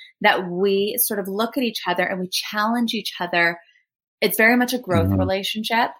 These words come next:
Speaker 1: but it's this back and forth and moving, like, energy that's really, really fun. And, um, I'm just really grateful for it.
Speaker 2: Uh, me too. It's,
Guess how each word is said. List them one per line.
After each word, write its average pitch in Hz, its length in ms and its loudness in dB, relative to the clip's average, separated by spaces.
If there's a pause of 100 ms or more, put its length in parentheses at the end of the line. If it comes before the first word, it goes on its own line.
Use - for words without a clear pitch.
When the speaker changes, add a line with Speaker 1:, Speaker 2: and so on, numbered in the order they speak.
(280)
Speaker 1:
but 202 200 6
it's 202 240 2
this 196 220 2 (180)
back 226 360 4
and 185 200 -6 (100)
forth 220 320 2 (120)
and 185 500 0
moving, 208 840 2 (480)
like, 180 420 4 (640)
energy 220 500 4
that's 190 300 2 (160)
really, 214 360 2
really 185 340 0
fun. 185 540 0
And, 175 520 -4 (140)
um, 175 280 -2
I'm 220 160 0
just 254 200 -6
really 175 200 0
grateful 175 440 -2
for 165 160 0
it. 156 200 0 (500)
Speaker 2:
Uh, 110 100 4
me 127 160 6
too. 180 180 6
It's, 107 580 2